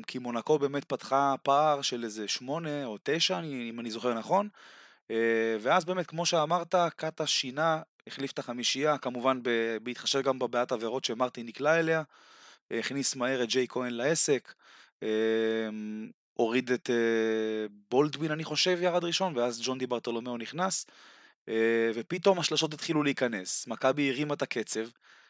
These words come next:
לורנזו פתח עם שלושה מה-, מה-, מהפינה, אה, אחרי זה עשה עוד אחת, אני חושב, ופתאום התחיל שם איזה מומנטום, כל השלשות התחילו להיכנס, וראית, ג'יי כהן היה כל כך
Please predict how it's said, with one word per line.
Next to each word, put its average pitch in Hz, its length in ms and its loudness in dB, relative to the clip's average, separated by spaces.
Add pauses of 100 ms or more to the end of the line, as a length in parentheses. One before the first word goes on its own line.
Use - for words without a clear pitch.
(320)
לורנזו 139 480 4
פתח 139 280 -2
עם 139 80 -6
שלושה 139 320 2
מה-, 135 140 -2
מה-, 123 200 -4
מהפינה, 113 580 -2 (640)
אה, 113 280 0
אחרי 127 240 0
זה 127 160 2
עשה 123 340 2
עוד 131 260 4
אחת, 120 260 -2
אני 113 140 -8
חושב, 143 400 0 (960)
ופתאום 233 300 -2
התחיל 208 260 -4
שם 202 180 4
איזה 165 200 2
מומנטום, 175 600 -2
כל 190 280 2
השלשות 170 340 2
התחילו 170 280 -2
להיכנס, 160 680 0
וראית, 147 340 2
ג'יי 151 240 0
כהן 165 220 0
היה 151 100 0
כל 156 180 -2
כך 196 160 -2